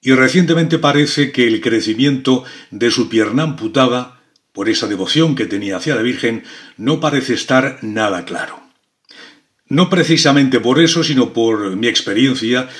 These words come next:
los datos estadísticos y el sentido común, no creo en los milagros,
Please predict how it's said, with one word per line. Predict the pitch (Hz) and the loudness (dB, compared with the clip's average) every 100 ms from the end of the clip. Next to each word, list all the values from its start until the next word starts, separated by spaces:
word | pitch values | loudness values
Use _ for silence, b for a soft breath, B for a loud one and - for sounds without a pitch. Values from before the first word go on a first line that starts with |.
| B - | B -10
los | 101 101 | -6 0
datos | 123 131 117 | 2 2 -2
estadísticos | 113 101 127 143 123 131 117 | -2 -2 -2 0 -2 0 0
y | 110 | 0
el | 92 | 0
sentido | 98 92 117 110 | -4 -2 0 0
común, | 117 120 131 B B B 113 | 0 0 -2 B B B -4
no | 123 151 | 0 2
creo | 156 147 139 | 2 4 4
en | 135 | 4
los | 139 120 | 2 2
milagros, | 120 113 110 120 - | 2 4 2 0 -2